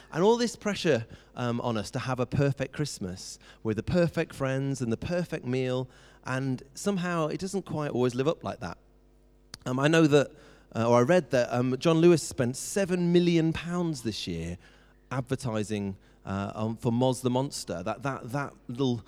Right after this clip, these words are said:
clip cost them seven million pounds, and we're not even sure if we really like it or not. <laughs> Um,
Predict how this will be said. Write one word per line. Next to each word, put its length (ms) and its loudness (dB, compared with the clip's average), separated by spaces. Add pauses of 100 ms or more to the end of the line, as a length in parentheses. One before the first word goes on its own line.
(140)
clip 240 -6
cost 200 -6
them 100 -2
seven 440 -4
million 320 2
pounds, 480 -4
and 160 2 (320)
we're 80 4
not 160 2
even 160 4
sure 220 8
if 80 2
we 100 6
really 260 6
like 360 0
it 100 2
or 140 0
not. 360 -2
<laughs> 40 4
Um, 300 8